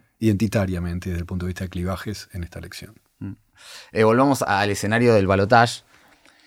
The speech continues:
Speaker 2: ¿Y qué pensás que va a pasar también con gobernadores e intendentes, ahora que el juego de diputados, <clears throat> senadores, en algunos casos gobernadores, en otros casos intendencias, eh, ya está jugado?
Speaker 1: Yo creo dos cosas.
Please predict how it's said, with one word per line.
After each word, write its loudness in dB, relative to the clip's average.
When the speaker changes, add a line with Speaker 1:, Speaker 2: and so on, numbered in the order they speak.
Speaker 2:
¿Y -4
qué 0
pensás -2
que -4
va 4
a 2
pasar 0
también 0
con -2
gobernadores 0
e 0
intendentes, -2
ahora 0
que -4
el -2
juego 4
de -2
diputados, 0
<clears throat> -2
senadores, 2
en -2
algunos -2
casos -6
gobernadores, 0
en -8
otros -4
casos -4
intendencias, -4
eh, -14
ya -12
está -8
jugado? -6
Speaker 1:
Yo 2
creo 8
dos 6
cosas. -16